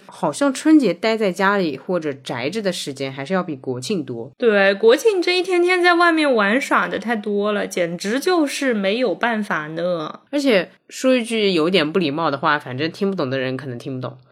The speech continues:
Speaker 1: 或者我希望家里人不要听懂，就是你春节走的是亲戚，你国庆走的是朋友，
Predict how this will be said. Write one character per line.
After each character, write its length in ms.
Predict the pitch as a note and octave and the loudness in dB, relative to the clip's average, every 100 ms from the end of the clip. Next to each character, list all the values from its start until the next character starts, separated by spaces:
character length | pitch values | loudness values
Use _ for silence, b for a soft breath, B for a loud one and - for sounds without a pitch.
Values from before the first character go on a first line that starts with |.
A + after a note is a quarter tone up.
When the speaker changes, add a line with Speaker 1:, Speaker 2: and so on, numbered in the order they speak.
| b b | b b
Speaker 1:
或 140 | G#3+ | 0
者 220 | F#3 D3 | 0 0
我 120 | C3+ C3 | 0 -2
希 220 | - F3 | -2 0
望 180 | E3 D3 | 0 0
家 220 | F3+ F3+ | 2 2
里 120 | E3+ | 2
人 140 | C3+ | -2
不 60 | B2+ | -2
要 140 | C#3 | -4
听 200 | C3+ D#3 | -4 -8
懂， 220 | C#3+ B2+ B2+ | -6 -8 -6
就 140 | D#3+ | -6
是 200 | E3+ D#3 B B | -2 -4 B B
你 160 | F#3+ F3 | -2 -2
春 320 | - E4+ G4+ | 2 4 6
节 160 | A3 E3+ | 4 2
走 180 | D#3+ | 0
的 80 | C3 | -4
是 140 | C3 F#3 | -6 -8
亲 320 | - B3 C#4 | -6 -2 -2
戚， 380 | - D#3 - - | -4 -8 -12 -6
你 100 | E3 | -6
国 240 | D#3 D3 | -2 -2
庆 280 | D3 D#4+ C#4 | 0 0 0
走 120 | D#3 | 0
的 80 | A#2+ | -6
是 140 | C3 | -6
朋 360 | F#3+ - B2 B2 | -8 -10 -12 -2
友， 280 | G#3+ G3+ | 0 0